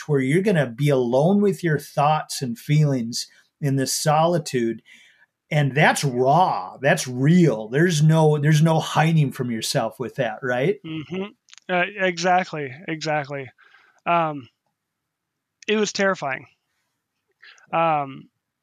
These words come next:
Speaker 2: going out in the woods by yourself, having the thoughts. At that point, I had, had really low self-esteem. Um, I was really unsure of who I was.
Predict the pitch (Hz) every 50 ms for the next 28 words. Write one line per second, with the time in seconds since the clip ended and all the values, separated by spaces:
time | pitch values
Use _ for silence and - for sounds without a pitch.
0 | _ _ _ _ _ _ _ _ _ _ _ _ _ _ _ _ _ _ _ _
1 | _ _ _ _ _ _ _ 175 160 160 190 185 190 196 196 190 185 175 175 180
2 | 196 180 175 170 160 165 170 170 165 160 147 - - - 160 156 160 160 156 151
3 | - - 156 147 147 147 143 - - - - _ _ _ _ _ _ _ _ _
4 | _ _ _ _ _ _ _ _ _ _ _ _ _ - - 175 175 175 160 175
5 | 175 170 160 147 - - 156 143 143 147 151 - - - - 196 175 - 170 160
6 | 165 165 - - 175 170 170 - - _ _ 170 165 156 151 139 147 _ _ _
7 | _ _ _ _ _ - 160 156 160 160 143 131 151 170 175 170 170 170 160 156
8 | 165 165 - - 165 151 - 147 - - - 160 160 160 156 156 151 - - _
9 | _ _ _ _ _ _ - 156 147 147 139 135 135 131 135 - _ _ _ _
10 | - 160 156 143 151 156 165 165 160 160 160 156 151 - - 160 160 156 160 156
11 | 160 151 143 - - 165 165 165 156 151 143 147 147 147 147 147 139 139 - -
12 | -